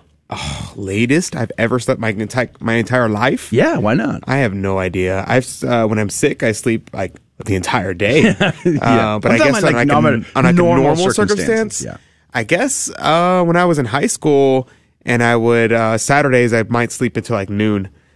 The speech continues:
Speaker 1: Uh, that's probably the latest I
Speaker 2: Yeah.
Speaker 1: would sleep. But no, not normally. But I, I'm really looking forward to our guest today because, uh, the Shroud of Turin, super fascinating to me. I th-, find that really interesting. And the pedophilia question,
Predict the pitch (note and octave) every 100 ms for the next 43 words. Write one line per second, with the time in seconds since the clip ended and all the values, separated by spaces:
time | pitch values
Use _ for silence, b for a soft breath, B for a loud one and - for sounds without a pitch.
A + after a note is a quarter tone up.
0 | _ _ - G#2 G#2 A#2 G#2 G2+ G2 G2
1 | G2 G2+ - - A2+ G2+ - - G#2+ G#2
2 | b b b - G#2+ G2+ - C#3 C3+ C#3
3 | C3 A2+ A2+ G#2 G2 b b A#2+ A#2+ G3
4 | - - A3 B3+ E3+ D#3+ A#2 A2+ B2 G#2
5 | - B2+ A#2 G#2+ - A#2 A2+ G#2 G2 A#2
6 | A#2 A2 - A#2+ A2 G2+ F#2+ G#2+ A#2 G#2
7 | A2+ G2+ G#2 E3+ D#3+ - D3+ D#3 D3+ B
8 | B - - - B3+ - F#3 D#3+ C#3 B2+
9 | C3+ B2 A#2 A2+ A2+ B2 - B2+ B2+ A#2
10 | C3+ B2 A#2+ A#2 C3+ B2+ A#2 G#2 A2+ A2+
11 | A2 B B B A#2 B2 B2 A#2+ A#2 A2+
12 | B2+ A#2+ C#3 E3+ - E3 F3+ C3+ - B2
13 | A2+ A#2+ G#2